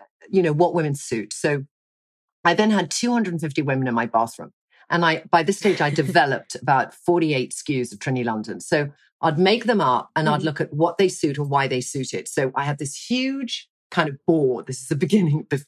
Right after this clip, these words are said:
Speaker 1: the pre getting this into a coded, you know, program that we developed an algorithm. But I put sort of what skin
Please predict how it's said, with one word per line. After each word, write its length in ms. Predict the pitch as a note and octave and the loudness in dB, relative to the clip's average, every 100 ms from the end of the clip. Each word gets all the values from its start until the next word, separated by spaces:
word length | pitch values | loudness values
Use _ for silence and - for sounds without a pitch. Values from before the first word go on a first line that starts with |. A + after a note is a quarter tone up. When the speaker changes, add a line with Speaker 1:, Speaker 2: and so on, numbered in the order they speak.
| _ | _
Speaker 1:
the 140 | C#3+ - | -10 -10
pre 520 | - G3 F#3 D#3+ C#3 | 0 4 6 4 0
getting 380 | - D#3 C3+ C3 | 2 2 2 0
this 160 | B2+ C#3+ | -2 -2
into 420 | C3 - C#3 B2+ - | -4 -2 -4 -2 -2
a 320 | B2 B2 A#2 _ _ _ _ | -2 -2 -4 _ _ _ _
coded, 380 | E3+ D3 C3 A2 _ - | 0 2 0 -2 _ -4
you 120 | C#3+ | -2
know, 120 | A#2 | -2
program 440 | - C#3+ C3 A#2 | 0 0 2 0
that 80 | G#2+ | 0
we 100 | B2 | -2
developed 340 | B2+ A#2+ A#2 C3 | 0 -2 -2 -2
an 60 | |
algorithm. 520 | C#3+ D3+ B2 G2+ G#2+ - - _ | -2 -2 -6 -6 -8 -10 -20 _
But 100 | F#3 | 2
I 80 | E3 | 4
put 240 | G3 - | 0 -2
sort 160 | - D#3+ | -2 -2
of 140 | C#3+ - _ - | -4 -12 _ 0
what 300 | F3+ F3+ - | 2 2 -2
skin 520 | - - E3 D#3+ | -10 0 2 2